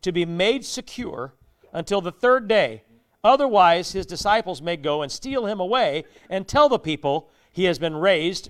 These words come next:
from the dead. And the last deception would be worse than the first.'"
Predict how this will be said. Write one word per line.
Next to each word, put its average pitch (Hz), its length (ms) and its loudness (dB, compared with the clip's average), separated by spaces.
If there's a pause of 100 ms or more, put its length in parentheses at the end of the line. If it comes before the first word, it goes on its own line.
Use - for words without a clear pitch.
from 185 240 -2
the 202 80 -8
dead. 185 340 -2 (840)
And 185 240 0
the 170 80 2
last 214 460 2
deception 147 760 -4 (260)
would 147 140 -8
be 147 100 -6
worse 165 320 -6
than 196 220 -12
the 196 60 -14
first.'" - 600 -20